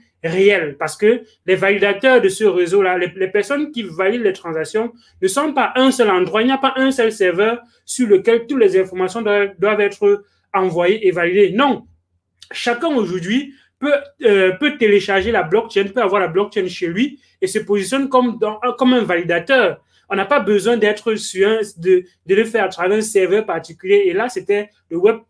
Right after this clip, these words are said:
deux point zéro, qui était un web qui communiquait avec le serveur et le client.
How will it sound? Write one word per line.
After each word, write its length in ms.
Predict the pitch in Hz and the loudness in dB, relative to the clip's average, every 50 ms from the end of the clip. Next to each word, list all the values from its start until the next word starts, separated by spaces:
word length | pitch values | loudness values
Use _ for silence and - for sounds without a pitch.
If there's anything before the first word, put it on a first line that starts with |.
| _ _ 170 | _ _ -12
deux 260 | 165 175 214 247 233 | -2 0 0 0 0
point 180 | 233 220 208 190 | 2 0 2 2
zéro, 500 | 170 156 170 165 160 185 202 214 220 - _ _ _ | 0 0 -2 0 2 2 2 0 0 -8 _ _ _
qui 100 | _ 226 | _ -4
était 160 | 214 - 208 214 | -2 0 0 0
un 100 | 214 202 | 2 2
web 220 | 196 196 196 196 | 2 2 2 0
qui 160 | - - 208 220 | -2 -8 -6 -2
communiquait 500 | 196 180 175 170 170 175 170 170 202 202 | -2 -2 -2 -2 -4 -6 -4 -2 0 0
avec 320 | 175 175 190 202 196 - | 0 0 0 -2 -4 -6
le 120 | 170 165 | -10 -10
serveur 560 | 151 - - 180 170 170 160 175 202 208 208 196 | -8 -6 -4 0 0 0 2 2 0 2 2 0
et 80 | 175 | -2
le 100 | 170 165 | -2 -4
client. 480 | 160 - 185 185 185 190 185 170 160 | -8 -8 -10 -2 -2 0 0 -2 -4